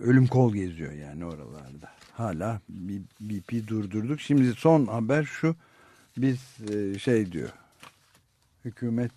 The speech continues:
"Biz yeni, bize yazılı bildir ne oluyor?" demişler.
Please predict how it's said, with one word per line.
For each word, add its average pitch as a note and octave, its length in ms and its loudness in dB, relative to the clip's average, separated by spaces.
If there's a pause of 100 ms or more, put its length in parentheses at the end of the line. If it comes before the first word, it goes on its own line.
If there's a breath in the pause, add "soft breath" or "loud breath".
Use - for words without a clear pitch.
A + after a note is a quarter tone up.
"Biz G#2 400 -4
yeni, A#2 320 6
bize A#2+ 200 4
yazılı B2 440 6
bildir F2+ 400 2
ne G2 60 2
oluyor?" D#2+ 440 -4
demişler. - 600 -14